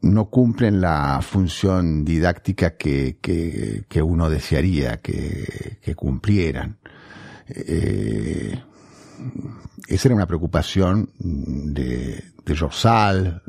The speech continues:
de Walter Benjamin, lo fue de Nelson Goodman. Eh,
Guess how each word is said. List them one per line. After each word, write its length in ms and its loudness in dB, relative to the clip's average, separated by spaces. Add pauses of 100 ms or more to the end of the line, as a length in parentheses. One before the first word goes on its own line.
de 260 -4
Walter 340 0
Benjamin, 720 0 (520)
lo 320 2
fue 180 0
de 80 2
Nelson 400 -2
Goodman. 580 0 (880)
Eh, 540 2